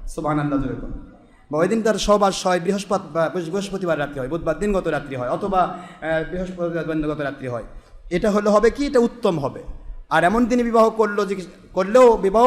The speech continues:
হবে, বুধবার দিন বিবাহ করা নিষিদ্ধ নয়, কিন্তু ওই দিন যেন তার সহবাস না হয়। কথা কি বোঝা গেছে? মঙ্গলবার দিন বিবাহ নিষিদ্ধ নয়, কিন্তু মঙ্গলবার দিনে যেন তার, আহ,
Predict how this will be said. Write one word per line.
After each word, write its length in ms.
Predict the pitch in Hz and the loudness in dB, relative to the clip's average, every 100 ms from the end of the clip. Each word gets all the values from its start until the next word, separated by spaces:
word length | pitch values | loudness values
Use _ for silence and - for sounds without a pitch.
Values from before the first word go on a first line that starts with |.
| 247 | 8
হবে, 260 | 196 165 | 6 2
বুধবার 360 | 196 175 170 190 | -4 -4 -2 -2
দিন 100 | 196 | 0
বিবাহ 240 | 180 185 | 0 2
করা 140 | 185 175 | 2 0
নিষিদ্ধ 320 | 165 170 139 | 0 -4 -4
নয়, 200 | 135 120 - - | -6 -6 -12 -10
কিন্তু 160 | - 170 | -4 0
ওই 140 | 185 | 2
দিন 200 | 202 226 | 2 2
যেন 180 | 214 196 | 0 0
তার 260 | 180 175 170 196 - - - | 0 0 -2 -4 -18 -20 -4
সহবাস 460 | 180 185 190 165 | 2 4 4 2
না 100 | 139 | -6
হয়। 200 | 120 110 - - - | -6 -8 -10 -18 -8
কথা 160 | 156 180 | -6 -4
কি 100 | 190 | -4
বোঝা 200 | 190 214 | -2 -2
গেছে? 580 | 220 208 143 101 - - _ - | -2 -4 -6 -8 -16 -20 _ -10
মঙ্গলবার 460 | 151 185 202 208 196 | -2 2 4 2 2
দিন 100 | 202 | 0
বিবাহ 220 | 202 196 | 0 0
নিষিদ্ধ 320 | 196 196 156 | -2 -6 -6
নয়, 200 | 160 127 | -6 -6
কিন্তু 160 | 135 160 | -6 -4
মঙ্গলবার 440 | 180 202 208 190 | 0 2 2 0
দিনে 220 | 180 208 | -2 -2
যেন 160 | 208 196 | -2 -4
তার, 240 | 196 190 | -2 0
আহ, 80 | 196 | -2